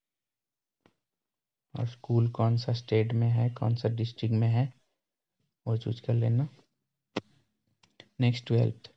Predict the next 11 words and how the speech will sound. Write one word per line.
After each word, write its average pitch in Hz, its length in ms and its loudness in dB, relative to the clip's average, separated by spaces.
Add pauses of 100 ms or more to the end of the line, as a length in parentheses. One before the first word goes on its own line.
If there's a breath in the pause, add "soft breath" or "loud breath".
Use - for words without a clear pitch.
ट्वेल्थ 120 280 6
का 120 140 2
बोर्ड 120 260 6
नेम 120 280 4
चूज़ 120 220 -4
कर - 140 -4
लेना। 120 320 2 (4000)
उसके 120 220 -2
बाद 120 260 2
स्कूल 117 480 2 (340)
नेम, 117 260 4